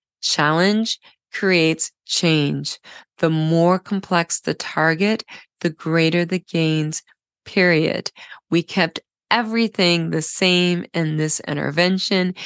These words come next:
and we randomly assigned the children to either group. So they had the same activities, the same interventionists, the same dosage in terms of therapy. Everything was the same, but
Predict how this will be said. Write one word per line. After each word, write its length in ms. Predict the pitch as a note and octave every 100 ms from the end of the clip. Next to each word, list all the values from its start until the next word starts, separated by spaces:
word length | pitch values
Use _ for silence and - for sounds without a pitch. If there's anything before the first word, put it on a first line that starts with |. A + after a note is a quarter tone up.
| - -
and 140 | E3 E3+
we 140 | E3
randomly 880 | D#3 D3 D#3 D#3+ F3 F3 F3 F3 F3
assigned 640 | - F#3 - D#3 D#3+ D#3
the 160 | D#3+ D#3+
children 500 | - - G3 E3 D#3+
to 140 | - -
either 380 | D#3+ D3+ D3 C#3+
group. 480 | - D#3+ D#3+ - - _ - - - -
So 220 | - -
they 140 | D#3+ E3
had 220 | E3+ D3+
the 120 | D3+
same 560 | D3+ - - E3+ F3+ F#3+
activities, 760 | G3 - D#3+ D3+ D3+ E3 - - - - _
the 100 | E3
same 640 | D#3 - - F3+ F#3 G3
interventionists, 1000 | - F3+ D#3+ D3+ D3 - D3+ D#3 D3+ - - - - _
the 120 | E3+
same 500 | D#3 - F3 F3 F3+
dosage 580 | D#3+ E3+ E3 D#3+ E3 -
in 100 | D#3
terms 360 | - D3+ D3 C#3+
of 80 |
therapy. 640 | D3 D3+ D3 D3 D#3 D3+ D3+ - - _ -
Everything 640 | A#3 A3+ B3 A#3 G3+ G3
was 200 | F#3+ F#3
the 100 | F#3
same, 600 | F3 - F3 E3 D#3+ D#3+ -
but 220 | D#3+ D3+